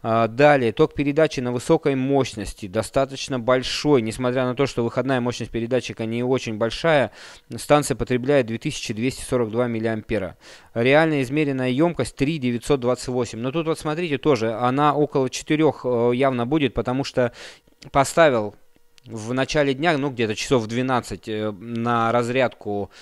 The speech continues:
аккумулятор, э, током пол ампера, соответственно, дождался конца рабочего дня, м, станция разряжалась, ну, или аккумулятор разряжался.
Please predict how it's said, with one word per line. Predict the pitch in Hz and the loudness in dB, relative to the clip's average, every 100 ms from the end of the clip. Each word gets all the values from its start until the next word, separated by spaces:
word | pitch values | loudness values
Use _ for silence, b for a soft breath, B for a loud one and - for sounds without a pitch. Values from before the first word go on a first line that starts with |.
| B B B | B B B
аккумулятор, | 107 127 127 143 170 165 127 | -4 -2 0 4 2 2 -2
э, | 117 117 120 117 117 123 - | -2 -2 0 2 0 -6 2
током | 156 143 127 110 101 _ | 6 6 4 0 -6 _
пол | - 143 117 | 2 4 4
ампера, | 113 - 160 151 123 107 104 | 0 0 2 4 2 0 -4
соответственно, | - 127 143 151 - 120 113 110 | 0 0 2 -2 -2 -2 0 -2
дождался | 104 113 131 123 143 139 - | 0 4 4 4 2 2 0
конца | 117 123 117 143 | -4 -6 0 2
рабочего | 123 117 127 127 110 | 2 2 -2 -2 -4
дня, | 104 131 139 123 | -2 -2 -2 -4
м, | 104 117 120 | -12 -14 -12
станция | - - 127 - 117 | -2 2 2 2 2
разряжалась, | 117 110 123 120 120 95 - | 2 0 -4 0 0 -2 -6
ну, | 107 | -8
или | 92 | -6
аккумулятор | 101 113 120 110 107 | -6 -2 0 0 -2
разряжался. | 104 101 107 104 - | -6 -6 -4 -6 -8